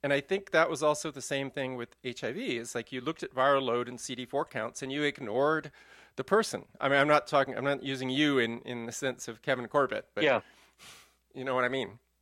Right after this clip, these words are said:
Speaker 2: Yeah, well, you know, th-, it was different in the, you know, you, you couldn't intubate those patients very easily. Doctors wouldn't do it. Certainly in the U K, it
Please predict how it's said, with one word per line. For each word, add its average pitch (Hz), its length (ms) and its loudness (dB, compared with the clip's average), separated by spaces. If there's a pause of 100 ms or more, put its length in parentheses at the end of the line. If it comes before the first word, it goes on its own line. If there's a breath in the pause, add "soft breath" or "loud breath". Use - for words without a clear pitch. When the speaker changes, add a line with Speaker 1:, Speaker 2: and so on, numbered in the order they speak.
Speaker 2:
Yeah, - 180 4 (140)
well, 262 180 -4 (140)
you 247 180 -6
know, 220 240 6
th-, 175 220 0 (100)
it 202 60 0
was 208 180 2
different 196 640 2
in 156 140 -2
the, - 120 -2 (160)
you 175 140 0
know, 180 240 4 (360)
you, 165 180 -4 (280)
you 151 200 -10
couldn't 185 320 0
intubate 156 640 2
those 101 260 -2
patients - 560 -8
very 120 320 2
easily. 98 480 -6 (640)
Doctors - 500 -2
wouldn't 131 300 -4
do 165 180 2
it. - 220 0 (240 loud breath)
Certainly - 480 0
in 131 100 -2
the 123 80 0 (160)
U - 20 -4
K, 131 420 0
it - 60 -10